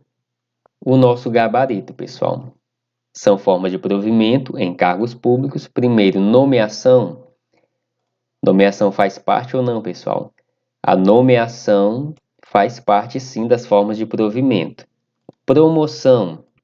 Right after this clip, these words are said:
também faz parte. Readaptação também faz parte. E a banca pergunta, a questão pergunta: está correto ou estão corretos? Apenas um? Não, né, pessoal?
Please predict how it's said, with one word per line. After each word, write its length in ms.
também 440
faz 340
parte. 540
Readaptação 1300
também 400
faz 280
parte. 500
E 80
a 80
banca 340
pergunta, 480
a 40
questão 540
pergunta: 560
está 320
correto 580
ou 100
estão 280
corretos? 640
Apenas 640
um? 300
Não, 240
né, 140
pessoal? 580